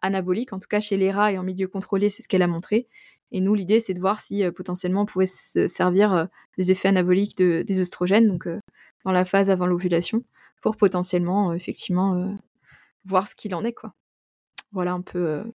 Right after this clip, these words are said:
les choses. Certains chercheurs parlent de fenêtre optimale. Pour le moment, bon, on est encore un petit peu aux prémices de tout ça, et chaque femme a l'air d'avoir un cycle un peu différent, donc, euh, voilà.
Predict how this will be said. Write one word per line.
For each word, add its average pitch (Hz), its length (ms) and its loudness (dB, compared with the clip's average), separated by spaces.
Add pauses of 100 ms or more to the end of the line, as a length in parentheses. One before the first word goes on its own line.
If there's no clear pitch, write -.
(160)
les 185 60 -4
choses. - 300 -6 (220)
Certains 196 280 -4
chercheurs 208 400 -2
parlent 196 160 2
de 185 100 0
fenêtre 196 360 -2
optimale. 190 460 0 (400)
Pour 185 120 -4
le 185 80 -2
moment, 180 160 -2
bon, 185 200 -8
on 147 40 -10
est 170 80 -8
encore 202 280 0
un 196 60 2
petit 202 200 -8
peu 214 100 -4
aux - 40 -4
prémices 202 320 0
de 196 100 0
tout - 120 -8
ça, 233 320 0
et 160 260 -8
chaque 202 240 -4
femme 214 180 2
a 196 80 2
l'air 185 160 -2
d'avoir 180 260 -4
un 180 60 -4
cycle - 240 -8
un 185 60 -2
peu 185 120 -4
différent, 185 400 0
donc, 185 260 2
euh, 165 80 -4
voilà. 180 200 -8